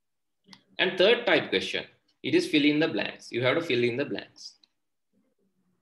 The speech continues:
You have to fill in the blanks. Uh, bo-, uh, fill, try to fill both Sinhala and English one. That is, uh, uh, to let you learn or type in, in Sinhala.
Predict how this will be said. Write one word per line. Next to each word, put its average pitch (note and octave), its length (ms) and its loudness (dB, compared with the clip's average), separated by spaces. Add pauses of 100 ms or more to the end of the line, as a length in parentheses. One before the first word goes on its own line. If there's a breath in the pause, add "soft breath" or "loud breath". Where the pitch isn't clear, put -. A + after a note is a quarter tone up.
(400)
You G#2 100 -4
have G#2+ 80 -2
to A#2+ 60 -4
fill G#2 200 0
in G2+ 100 -2
the G#2 80 -2
blanks. G2+ 500 -4 (320)
Uh, G2 80 -10 (180)
bo-, A#2+ 180 0
uh, A#2+ 120 0
fill, C#3 220 -2
try C#3 200 4
to E3 100 0
fill F3+ 200 4
both D#3 260 0
Sinhala D3+ 320 0
and D3 80 -2
English A#2 280 -6
one. F#2+ 160 -12
That G#2 160 -8
is, G#2 260 -10
uh, G2+ 180 -14 (440 soft breath)
uh, E2+ 280 -10
to G2 180 -4
let G2 420 -2
you C3 320 0
learn C3 480 0 (380 soft breath)
or G#2 240 -6
type A2 300 -2
in, C#3+ 220 -6 (100)
in G2 180 -10
Sinhala. G#2 460 -6